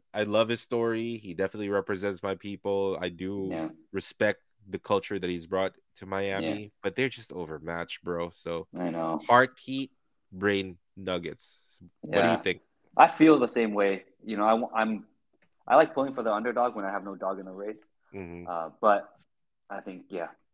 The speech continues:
Speaker 2: um, Denver's rested. <laughs> Miami's coming off a seven-game series.
Speaker 1: <laughs>
Speaker 2: Jimmy's ankle, I think, is not a hundred percent, that's for
Speaker 1: Yeah.
Speaker 2: sure.
Speaker 1: Yeah.
Speaker 2: So,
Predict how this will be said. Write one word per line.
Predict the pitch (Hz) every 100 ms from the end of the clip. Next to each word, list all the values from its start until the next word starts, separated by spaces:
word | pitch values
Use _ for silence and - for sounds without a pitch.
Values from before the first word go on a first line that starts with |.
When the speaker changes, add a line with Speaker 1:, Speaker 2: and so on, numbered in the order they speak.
| _
Speaker 2:
um, | 90 80 82 -
Denver's | 101 98 90
rested. | 95 92 - 95 - _ -
<laughs> | - 98
Miami's | 92 90 95 95
coming | - 98
off | 92
a | 95
seven-game | 101 95 95 92
series. | 107 101 -
Speaker 1:
<laughs> |
Speaker 2:
Jimmy's | 117 165 143 - - _ - - 110
ankle, | 143 202 110 87 - - _ _ _
I | -
think, | 110 135 104
is | 90
not | 101 104 90
a |
hundred | 101 107 104
percent, | - 117 90
that's | 98 -
for | 107
Speaker 1:
Yeah. | 92
Speaker 2:
sure. | 62 73 - _ _ _ -
Speaker 1:
Yeah. | 104
Speaker 2:
So, | 95 90 87 -